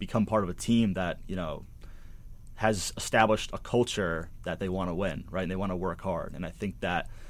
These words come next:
that was what made me fall back in love with the game that freshman year. And I give a lot, a lot of credit to those seniors, upperclassmen, the guys who were leading the team, because,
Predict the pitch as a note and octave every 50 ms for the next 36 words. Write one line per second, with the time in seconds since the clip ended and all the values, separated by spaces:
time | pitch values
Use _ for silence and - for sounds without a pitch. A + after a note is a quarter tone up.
0 | - - - - - - - F#2 F2 A#2+ A2+ A#2 A2+ - - A#2 G2+ F#2 E2+ A2
1 | G#2 - G2 G2+ F#2 G2 G2 - - - G#2 G2+ G2 F#2+ - - G#2 F#2+ G2 -
2 | G#2 F#2+ F#2 F2+ F2+ F2 E2+ E2+ - - - - - - G2 F2 - - - -
3 | - - - - G2+ - G2 G2 F#2 F2+ F2 E2+ E2 E2 D#2+ F2+ E2 - - A2
4 | G2+ - - - F#2+ F2+ F2 E2+ E2+ E2+ E2+ E2+ E2 E2 F2+ - - F#2 - -
5 | G#2 G2+ G2 G2 - - - F2 A2 A#2+ B2 A#2+ - - - A2+ G#2+ F2+ - -
6 | G2 F2 - - - - G#2+ G#2 G#2+ G#2+ G#2+ G#2+ G#2+ G2+ - - - G#2 F#2+ -
7 | G2+ G2 F#2+ F#2+ - - - G#2 F#2+ F#2+ F#2 - F#2+ F2+ F2+ - G2+ F2+ F2+ F#2+
8 | F2+ F2+ F2 - - G2 F2+ F2+ F2 F2 E2 E2+ E2 - G2 F#2 F2 E2+ D#2+ -
9 | -